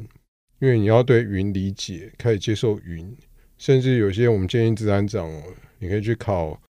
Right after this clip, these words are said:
有关云资安的认证，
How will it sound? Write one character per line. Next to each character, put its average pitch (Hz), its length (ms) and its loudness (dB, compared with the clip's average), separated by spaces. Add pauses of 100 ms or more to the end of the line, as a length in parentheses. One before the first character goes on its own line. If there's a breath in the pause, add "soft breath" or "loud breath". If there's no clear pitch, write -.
(140)
有 107 100 -2
关 117 260 4
云 110 460 -2
资 123 220 -4
安 110 220 0
的 92 280 -8 (140)
认 107 240 -2
证， 85 260 -8